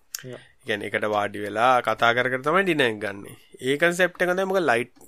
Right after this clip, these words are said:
Speaker 2: යන එක හැමතිස්සෙම වෙන්නේ නෑනේ. <laughs> මාසෙට සැරයක්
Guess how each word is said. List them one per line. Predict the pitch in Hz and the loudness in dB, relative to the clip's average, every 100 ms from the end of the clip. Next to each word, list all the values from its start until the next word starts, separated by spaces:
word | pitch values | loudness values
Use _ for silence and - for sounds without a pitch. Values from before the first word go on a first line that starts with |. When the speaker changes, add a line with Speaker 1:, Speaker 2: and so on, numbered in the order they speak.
| - | -2
Speaker 2:
යන | 160 | 0
එක | 180 180 | 0 -2
හැමතිස්සෙම | 156 131 139 - 180 | -4 -6 -6 -4 -2
වෙන්නේ | 185 160 160 | -2 0 0
නෑනේ. | 180 185 - - - - - - - 294 | 0 -4 -12 -20 -12 -10 -10 -16 -6 -6
<laughs> | 277 320 - 302 - 294 - 277 - 311 349 - - 294 262 | 0 0 0 -4 -4 -6 -6 -12 -10 -12 -12 -10 -2 2 2
මාසෙට | 185 156 151 143 143 | 4 2 2 0 -2
සැරයක් | 139 - 160 | -4 2 0